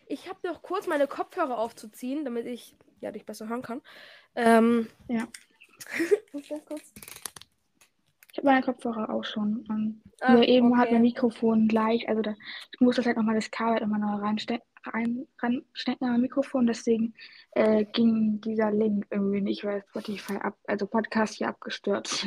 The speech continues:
Speaker 2: ist.
Speaker 1: Ach so, okay. Ähm, ja, wir wollten heute über das Thema Umwelt sprechen. Da heißt ja,
Speaker 2: Ja.
Speaker 1: so wie ihr seht, auch schon Umwelt-Special.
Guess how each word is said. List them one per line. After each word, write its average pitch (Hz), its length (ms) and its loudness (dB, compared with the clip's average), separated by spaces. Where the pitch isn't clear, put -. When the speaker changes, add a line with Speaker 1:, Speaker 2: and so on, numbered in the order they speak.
Speaker 2:
ist. - 240 -10
Speaker 1:
Ach 247 180 -4
so, 247 460 0
okay. 226 440 -8
Ähm, 277 440 6
ja, 320 280 6
wir 247 80 -2
wollten 285 260 6
heute 277 320 6
über 262 240 4
das 254 220 0
Thema 277 240 4
Umwelt 262 400 4
sprechen. 233 540 -2
Da 233 160 4
heißt 262 280 6
ja, 208 220 0
Speaker 2:
Ja. - 200 0
Speaker 1:
so 240 200 2
wie 233 120 0
ihr 233 120 4
seht, 240 160 0
auch 208 120 2
schon - 160 -6
Umwelt-Special. 214 840 2